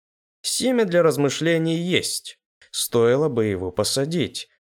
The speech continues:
но почва неблагоприятная. Когда выберемся наружу, надо обдумать этот вопрос получше.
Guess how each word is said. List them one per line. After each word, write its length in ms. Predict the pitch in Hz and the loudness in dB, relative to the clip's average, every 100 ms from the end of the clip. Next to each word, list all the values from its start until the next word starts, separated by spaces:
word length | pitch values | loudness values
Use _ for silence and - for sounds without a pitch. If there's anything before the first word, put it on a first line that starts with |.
| - | -6
но 180 | 214 196 | -4 -2
почва 720 | 196 202 - 185 185 180 - | -2 -2 -2 0 2 2 -2
неблагоприятная. 1300 | - 143 143 135 127 131 120 87 - 87 90 - - _ _ _ _ _ - | -6 -4 -2 -2 -2 0 0 0 -4 -8 -8 -12 -18 _ _ _ _ _ -6
Когда 280 | 92 98 104 | -2 0 0
выберемся 560 | 110 101 101 92 - | 0 -2 -4 -4 -4
наружу, 600 | 98 101 156 - - 107 - - - | -2 -2 -4 -8 -12 -18 -20 -20 -12
надо 480 | 90 113 147 143 143 | -2 0 2 2 2
обдумать 520 | 139 143 160 104 92 | 0 -4 -2 -2 -4
этот 200 | 90 92 | -6 -4
вопрос 400 | 95 - 110 - | -4 -2 -2 -2
получше. 720 | 117 123 123 - - - - | -2 -2 -2 -6 -12 -14 -16